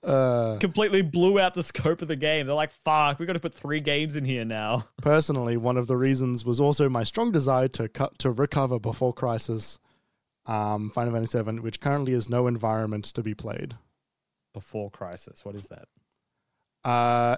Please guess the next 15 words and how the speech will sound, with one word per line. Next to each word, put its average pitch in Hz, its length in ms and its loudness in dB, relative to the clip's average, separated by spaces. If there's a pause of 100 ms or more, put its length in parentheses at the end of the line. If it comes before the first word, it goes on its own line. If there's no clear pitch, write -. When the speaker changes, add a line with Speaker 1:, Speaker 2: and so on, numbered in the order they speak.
Speaker 1:
it's - 300 -4
the, 123 720 2 (580)
the 120 680 0 (280)
D 151 300 2
S 190 340 0
one, 240 440 2
wasn't 254 320 0
it? 269 180 0
Or 151 80 6
was 151 160 4
it 143 80 2
a 143 60 4
different 151 400 -2
mobile 123 580 0
one? 123 380 -8